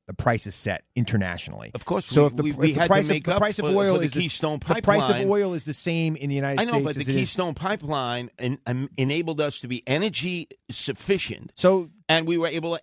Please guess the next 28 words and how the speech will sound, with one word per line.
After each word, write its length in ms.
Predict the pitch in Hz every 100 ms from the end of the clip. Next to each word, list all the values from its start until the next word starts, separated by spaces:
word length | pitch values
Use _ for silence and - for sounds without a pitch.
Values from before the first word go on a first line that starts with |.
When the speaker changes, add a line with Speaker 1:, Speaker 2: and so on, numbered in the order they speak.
| 202
Speaker 2:
export. 720 | - - - 110 76 127 -
Speaker 1:
So 180 | - 160
that 140 | 180
Speaker 2:
We 60 | 170
Speaker 1:
is 100 | 262
Speaker 2:
can't 180 | 185 185
do 160 | 262 285
that 180 | 214 147
Speaker 1:
the 60 | 113
Speaker 2:
anymore. 120 | 110
Speaker 1:
Keystone 520 | 233 311 - 214 180
Pipeline 840 | - 151 151 131 117 98 95 92 - -
is 520 | 123 113 104 101 - _ _ _ _ _ _
a 60 | 127
great 400 | 104 123 175 170
talking 380 | 143 127 - 101
point 260 | 107 92
on 80 | 87
the 80 | 76
right. 220 | 69 58 _ _ _ _ _ _ -
It 80 | 156
was 180 | 175
not 220 | 156 190 175
making 360 | 156 - 120
us 140 | 98 -
more 220 | 101 95
energy, 520 | 107 98 92 92 - - -
uh, 260 | 82 76